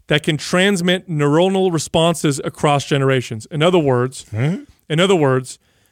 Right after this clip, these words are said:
Speaker 1: this study shows how the nervous system can transmit, transmit information across different generations.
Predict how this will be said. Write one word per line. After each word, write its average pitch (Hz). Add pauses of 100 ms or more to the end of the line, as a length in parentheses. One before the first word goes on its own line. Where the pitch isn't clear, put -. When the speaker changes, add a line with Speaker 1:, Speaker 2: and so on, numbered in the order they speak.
(260)
Speaker 1:
this 160
study 190
shows 160
how 147
the 139
nervous 165
system 220 (360)
can 156
transmit, 185
transmit 190
information 175
across 156 (100)
different 156
generations. 123